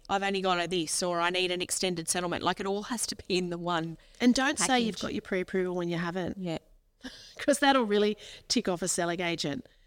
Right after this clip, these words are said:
Speaker 2: Because if you're not ready to buy, there's no point going in
Speaker 1: It's
Speaker 2: and,
Speaker 1: not.
Speaker 2: and, and, and
Speaker 1: I don't
Speaker 2: making
Speaker 1: know
Speaker 2: offers.
Speaker 1: any selling agent ever, maybe in other markets, so I shouldn't say ever,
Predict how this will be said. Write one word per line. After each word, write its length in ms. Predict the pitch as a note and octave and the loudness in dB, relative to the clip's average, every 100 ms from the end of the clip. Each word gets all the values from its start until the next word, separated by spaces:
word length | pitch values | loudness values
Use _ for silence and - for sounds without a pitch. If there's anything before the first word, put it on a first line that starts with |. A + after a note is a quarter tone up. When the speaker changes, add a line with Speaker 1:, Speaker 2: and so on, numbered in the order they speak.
| _ _ | _ _
Speaker 2:
Because 540 | A3 G#3+ A#3 A3 A3 B3 | -6 0 4 4 2 0
if 120 | B3 | 0
you're 80 | A#3+ | 2
not 160 | C4+ | 2
ready 220 | C4+ A#3+ | 2 2
to 80 | G3 | 0
buy, 460 | E3+ E3+ F3 E3 E3 | -2 -2 0 -2 -2
there's 220 | F3 - | -2 0
no 140 | F#3 F3+ | 0 0
point 380 | - E3 D#3 - _ _ _ _ - G3+ | -2 -2 -2 -6 _ _ _ _ -14 -4
going 280 | E3 D#3+ D#3+ | 0 0 0
in 100 | D#3 | 0
Speaker 1:
It's 60 | |
Speaker 2:
and, 60 | D#3 | -2
Speaker 1:
not. 200 | D#3 - | -4 -6
Speaker 2:
and, 240 | F3 F3+ - | -6 -6 -4
and, 160 | F3+ E3+ | -4 -4
and 200 | F3 E3+ | -4 0
Speaker 1:
I 60 | |
don't 160 | G#3 - | 0 0
Speaker 2:
making 140 | F3+ F3+ | -2 -2
Speaker 1:
know 40 | |
Speaker 2:
offers. 160 | G3 - | -2 -2
Speaker 1:
any 380 | F#3+ F#3+ F#3 F#3 | 0 0 -2 -2
selling 360 | - - F3 E3+ | 0 0 0 -2
agent 440 | D#3+ D#3+ D3+ F#3+ - _ - | -4 -4 -4 -6 -12 _ -10
ever, 280 | F3 F#3 B3 - _ _ _ _ _ _ - _ _ - - | -4 -4 -4 -12 _ _ _ _ _ _ -20 _ _ -14 -2
maybe 240 | F#3+ F3+ | 0 2
in 80 | D#3 | 0
other 140 | C#3+ | -2
markets, 480 | D3 D3 - C#3+ - | -2 -2 0 -2 0
so 100 | D3+ | -2
I 20 | |
shouldn't 260 | D#3+ D#3 - | -2 -2 -2
say 160 | - | -2
ever, 280 | - C3 - | -2 -4 -8